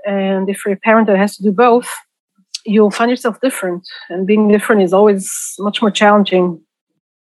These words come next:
Again, it's becoming more accepted. It's happening. Uh, there are more single-parent families. Uh, but it's still, it's still a big challenge. It's still feeling very lonely.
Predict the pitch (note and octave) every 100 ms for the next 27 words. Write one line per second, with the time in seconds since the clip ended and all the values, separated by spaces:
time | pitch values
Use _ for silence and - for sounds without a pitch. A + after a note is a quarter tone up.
0 | _ - _ _ - A3+ C#4 G3+ - A#3
1 | - C4 B3 A#3 A#3+ - - A#3 B3 A3
2 | - F#3+ - A#3+ A#3 F3 D#3+ F3+ _ _
3 | _ F#3+ F3 E3+ E3+ F3 F#3 F#3+ G#3 A#3+
4 | A#3+ G#3+ G3 F#3+ F#3+ F#3 _ - - G3+
5 | G3 G3 F#3+ F#3 F#3+ F3+ F3 F#3+ - _
6 | _ _ _ _ _ _ - G#3 G#3 G3+
7 | G3+ G3 G3 G3+ G3+ - - A#3+ F#3+ F#3+
8 | - A3 G#3 G#3 - G#3+ G#3 F3 E3 E3+
9 | - G#3+ G#3 G3+ - _ _ _ - -
10 | G#3+ G#3 G#3 G#3+ G#3+ G#3 G3+ G3+ G#3 G3